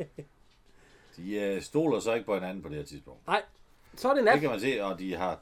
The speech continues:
Speaker 1: delt nemlig, de sover ikke, og de
Speaker 2: Nej, nej, men,
Speaker 1: lurer på hinanden,
Speaker 2: og nu,
Speaker 1: og
Speaker 2: nu er det blevet, det, det er en af natten i hvert fald. Og de lader, som om de sover.
Speaker 1: Ja.
Speaker 2: Jørgen Ryg, han tænder lige lys, og, fordi
Speaker 1: Ja, det er
Speaker 2: han,
Speaker 1: lys, han skal ned. Præcis.
Speaker 2: Altså, ja, det ved vi jo egentlig ikke, der. Det går godt
Speaker 1: Ej,
Speaker 2: ske.
Speaker 1: han, han lister ud.
Speaker 2: De tror måske, han skal ned og stjæle,
Speaker 1: Ja.
Speaker 2: fordi de,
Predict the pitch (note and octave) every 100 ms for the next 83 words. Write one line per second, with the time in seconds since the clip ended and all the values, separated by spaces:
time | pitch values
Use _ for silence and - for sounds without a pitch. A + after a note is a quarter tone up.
0 | - D#3 D#3+ G#2+ E2+ D2 F2 - D#3+ F3+
1 | F#2 F2 - - - E3 G3 B3+ G3+ F#3+
2 | F3+ F3+ F3+ G3+ F3+ F3+ F3+ D#3 G3+ A3+
3 | C#4 F#3+ F3 D#3 D3+ E3 D#3+ C#3 C#3 G#3+
4 | F#3 D3 A#2+ C#3 C#3 A#2+ B2+ B2 B2+ -
5 | - - D3+ D#3+ D#3+ B3 D3 D#3 D3 C3
6 | C#3 A2 F#2 - _ _ F3+ F3 C#3+ D3+
7 | F3 E3 E3+ E3+ E3+ C#3+ C#3+ C#3 C3 G#2+
8 | A2 G2+ A2+ G#2+ A2 G2+ F2 F2 C#2+ E2+
9 | E2 F#2 F2 C2 - - - - - -
10 | - - C#3+ - D#3 D3 D3 A#2+ A#2+ A#2
11 | D3+ G#3+ D3 C3 D#3+ B2+ C#3 C3+ - -
12 | G3+ F#3+ G3+ G3 D#3+ C#3+ D3 F#2+ - B2+
13 | C3 - A#3+ C4 C4+ A#3+ D#3 A3+ D3 G3
14 | E3+ - F3 F#3+ D#3+ C#3+ A3 G#3